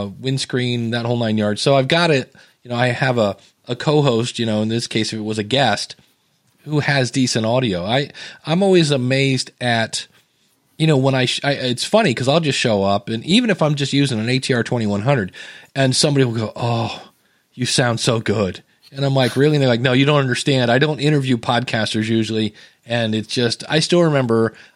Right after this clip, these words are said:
I interviewed somebody for my weight loss show 'cause I thought I, I, I'm running out of content. And I, uh, interviewed a woman, and she was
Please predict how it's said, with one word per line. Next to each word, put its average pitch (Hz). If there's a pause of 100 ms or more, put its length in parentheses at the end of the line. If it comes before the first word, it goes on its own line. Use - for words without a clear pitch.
I 139
interviewed 139
somebody 127
for 131
my 117
weight 120
loss 117
show 104
'cause 123
I 131
thought 147
I, 143
I, 151 (100)
I'm 143
running 190
out 139
of 117
content. 147 (640)
And 127 (520)
I, 135
uh, 117
interviewed 147
a 127
woman, 120
and 117
she -
was 127